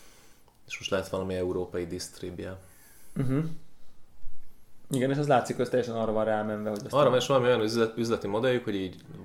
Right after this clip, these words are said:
Speaker 1: most nyilván nem így kihelyezik, hanem
Speaker 2: Megveszed
Speaker 1: szerintem így meg kell
Speaker 2: kávét.
Speaker 1: venni, de hogy, hogy, hogy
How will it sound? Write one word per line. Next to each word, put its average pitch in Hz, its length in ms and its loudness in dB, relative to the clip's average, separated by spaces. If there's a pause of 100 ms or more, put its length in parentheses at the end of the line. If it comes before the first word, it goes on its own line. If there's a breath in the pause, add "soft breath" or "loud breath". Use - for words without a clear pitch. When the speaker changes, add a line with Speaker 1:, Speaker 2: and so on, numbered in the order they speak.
Speaker 1:
most - 220 -8 (760 soft breath)
nyilván 110 260 2
nem 95 120 2
így 90 140 -6
kihelyezik, 92 760 -4
hanem 95 160 -8 (720)
Speaker 2:
Megveszed 113 280 0
Speaker 1:
szerintem 107 140 2
így 104 160 4
meg 107 80 6
kell 101 180 6
Speaker 2:
kávét. - 0 - (100)
Speaker 1:
venni, 110 180 2
de 117 80 4
hogy, 101 280 2
hogy, 101 260 -4
hogy 101 200 -4